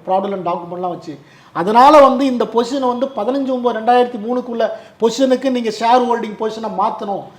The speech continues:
அப்படி இல்லைன்னா நான் வந்து கேஸ் தொடுப்பேன். கிளியரா சொல்றாரு. நீங்க வந்து ஃப்ராடுலண்டா ஷேரை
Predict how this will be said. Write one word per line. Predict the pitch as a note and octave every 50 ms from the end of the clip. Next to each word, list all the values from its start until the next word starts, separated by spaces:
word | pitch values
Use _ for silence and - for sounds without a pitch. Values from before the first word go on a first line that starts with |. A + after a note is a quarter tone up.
| _ _ _ _ - - F#3+
அப்படி | F#3+ F#3+ G#3+ A#3+
இல்லைன்னா | C#4 D4+ D4+ C#4+ C4+ D4 D#4 D4 C#4
நான் | B3+ A#3+ A#3+
வந்து | A#3+ A#3+ C4+ B3+ A#3 A3 A3+ A3+
கேஸ் | A#3+ A#3 A#3 A3+
தொடுப்பேன். | G#3 G3 - G3+ E3 E3+ - -
கிளியரா | G#3+ B3+ C4 C4+ C4 B3+ - A3
சொல்றாரு. | G3+ F#3 E3+ D3+ - - - _ _ _ _ _ _ _ _ _ _ _ _ _ _ C3+ C#3 D#3
நீங்க | E3+ F3 F3 E3+ E3+ E3+ E3+ E3 E3+
வந்து | F3 G3 G#3 A#3 B3+ C4 B3+ B3+ B3+ - - _ -
ஃப்ராடுலண்டா | - - F#3+ G#3+ A3 A3+ A#3 A3+ A3 A3 G#3 A#3+ B3 A#3+ - -
ஷேரை | G#3 G#3 A3 A3 G#3